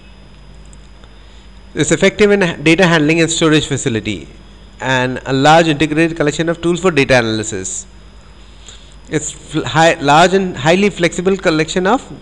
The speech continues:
graphing facilities for data display, and it's a well developed, relatively simple programming language. In fact, it is a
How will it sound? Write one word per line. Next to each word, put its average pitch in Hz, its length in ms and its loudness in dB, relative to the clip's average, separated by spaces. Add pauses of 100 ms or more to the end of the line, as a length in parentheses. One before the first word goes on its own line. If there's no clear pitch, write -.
(100)
graphing 151 420 0
facilities 165 360 -2
for 233 80 2
data 139 260 2
display, 113 480 -6 (920)
and 156 180 0
it's 156 100 -2
a 170 60 0
well 175 180 4
developed, 170 400 2
relatively 165 420 2
simple 160 360 0
programming 123 460 -2
language. 101 340 -6
In 123 180 -8
fact, 147 240 -4
it 147 140 -6
is 147 120 -6
a 254 140 -2